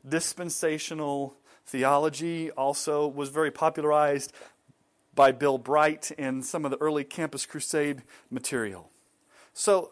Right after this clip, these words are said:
it was popularized by the Scofield Reference Bible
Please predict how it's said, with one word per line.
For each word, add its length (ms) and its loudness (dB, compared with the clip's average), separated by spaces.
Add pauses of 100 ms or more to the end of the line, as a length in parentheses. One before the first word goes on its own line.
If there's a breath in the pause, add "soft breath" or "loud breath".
(140)
it 140 4
was 120 -2
popularized 880 4
by 120 8
the 80 -2
Scofield 440 -2
Reference 320 -2
Bible 380 -8